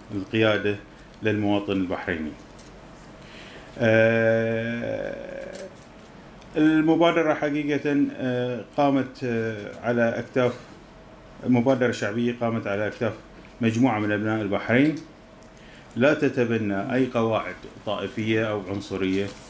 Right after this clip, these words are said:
أو عرقية. آه، بالنسبة، آه،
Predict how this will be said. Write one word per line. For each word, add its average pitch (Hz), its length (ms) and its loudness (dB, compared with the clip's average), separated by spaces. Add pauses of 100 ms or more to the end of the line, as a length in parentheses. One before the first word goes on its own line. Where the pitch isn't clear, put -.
(460)
أو 101 140 2
عرقية. 80 480 -6 (3500)
آه، 127 540 4 (1300)
بالنسبة، 170 560 4
آه، 98 720 -2